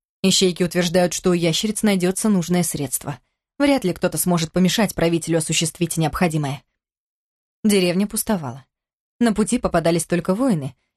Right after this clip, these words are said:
Вероятно, нужных жителей согнали в святилище, а остальные попрятались кто куда. Кайтаран напряжённо вслушивался в негромкие звуки, пытаясь уловить даже незначительное волнение. Его ребята надёжнее скал,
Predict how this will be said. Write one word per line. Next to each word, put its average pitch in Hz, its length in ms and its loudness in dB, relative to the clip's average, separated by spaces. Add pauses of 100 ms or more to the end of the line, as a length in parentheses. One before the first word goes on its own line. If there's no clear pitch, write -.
Вероятно, 190 500 4
нужных 202 360 2
жителей 190 340 2
согнали 180 400 2
в 170 60 -4
святилище, 160 600 -2 (260)
а 294 80 4
остальные 214 500 2
попрятались 165 520 0
кто - 180 -4
куда. 143 280 -4 (920)
Кайтаран 185 480 4
напряжённо 190 640 2
вслушивался 226 640 -2
в 214 60 2
негромкие 196 560 2
звуки, 214 480 -4 (280)
пытаясь 196 380 2
уловить 180 380 2
даже 180 340 2 (240)
незначительное 226 760 2
волнение. 214 540 -2 (580)
Его 208 260 4
ребята 175 440 2
надёжнее 175 500 4
скал, 185 320 -2